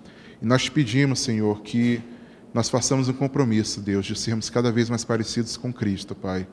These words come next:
Que nós façamos um compromisso de cumprir aqui na terra, Pai, essa missão que o Senhor nos deu, Pai. Da mesma forma, Pai, como os ungidos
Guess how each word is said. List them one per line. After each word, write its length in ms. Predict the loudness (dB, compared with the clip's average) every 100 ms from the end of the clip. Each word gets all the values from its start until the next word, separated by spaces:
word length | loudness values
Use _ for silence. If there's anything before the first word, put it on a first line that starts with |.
| -18 -20 -20 -12
Que 60 | -2
nós 140 | 0
façamos 380 | 2 2 0 0
um 60 | -4
compromisso 840 | 0 2 4 4 4 2 0 -8 -14 -18 -20 -8
de 120 | -4
cumprir 440 | 0 0 2 6 6
aqui 160 | 4
na 140 | 0 0
terra, 400 | 4 4 6 2
Pai, 320 | 2 2 2 -6 -8
essa 260 | -4 0 4
missão 460 | 4 4 2 0 0
que 80 |
o 40 | -2
Senhor 240 | 0 2
nos 180 | 0 0
deu, 200 | 2 0
Pai. 300 | 0 -4 -4 -8 -20 -20 -2
Da 80 | 4
mesma 320 | 4 4 -2
forma, 340 | 6 6 6
Pai, 180 | 4 2
como 200 | 4 0
os 140 | 0 0
ungidos 800 | 0 2 4 4 4 -2 -4